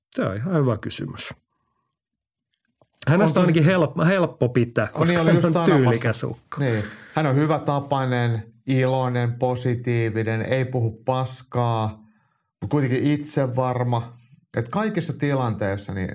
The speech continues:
Speaker 2: niin hän kyllä käyttäytyy edukseen. Ja hän on taitava raskassarjalainen, urheilullinen raskassarjalainen, niin, niin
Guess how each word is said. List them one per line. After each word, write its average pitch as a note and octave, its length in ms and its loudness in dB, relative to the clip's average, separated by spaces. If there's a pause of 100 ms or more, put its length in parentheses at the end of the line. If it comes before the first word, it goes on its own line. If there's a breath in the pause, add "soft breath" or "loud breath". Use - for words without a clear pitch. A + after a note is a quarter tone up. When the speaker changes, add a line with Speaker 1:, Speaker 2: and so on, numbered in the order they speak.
Speaker 2:
niin G2 320 -10 (100)
hän A#2+ 200 -4
kyllä B2+ 140 -4
käyttäytyy G#2+ 720 -4
edukseen. G2 600 -4
Ja G2+ 100 -4 (840 soft breath)
hän C3 120 0
on A2 60 -2
taitava B2 460 -2
raskassarjalainen, A#2 960 -2 (180)
urheilullinen A#2 840 0
raskassarjalainen, G#2 1200 -4 (120)
niin, G#2 220 -8 (220)
niin G2 320 -10